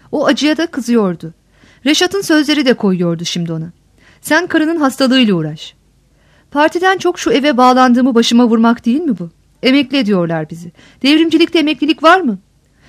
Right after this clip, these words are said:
Böyle rahat yaşama batarsan var. Daha kötüsü bile var. Parti için alınan karara uyduk biz. Ne yaptık ki? "Gidin ülkenize, halkınızın arasına karışın." dediler bize.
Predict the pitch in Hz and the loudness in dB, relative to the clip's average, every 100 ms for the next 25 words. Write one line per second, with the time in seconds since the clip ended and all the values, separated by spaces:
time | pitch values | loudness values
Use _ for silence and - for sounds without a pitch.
0 | _ - 320 359 320 370 294 294 320 320 | _ 0 2 4 4 2 0 0 0 2
1 | 254 262 240 233 180 165 156 156 _ - | 2 2 2 2 -2 -4 -6 -10 _ 0
2 | 226 247 196 - - 170 160 156 170 _ | 2 2 -2 -8 -8 -8 -8 -10 -14 _
3 | - - 247 240 320 311 254 233 247 269 | -20 0 2 2 0 0 2 4 4 2
4 | 269 240 233 226 180 170 175 185 214 220 | 2 4 4 0 -4 -6 -8 -2 0 0
5 | 220 330 - 185 - _ _ _ _ _ | -2 -10 -10 -20 -20 _ _ _ _ _
6 | - 294 269 202 220 180 170 277 330 269 | 0 2 4 2 0 -2 0 -2 2 0
7 | 247 277 311 320 302 294 302 302 220 196 | 2 0 0 2 2 0 -2 0 -2 0
8 | 190 170 170 160 160 156 160 | -2 -2 -2 -4 -6 -10 -12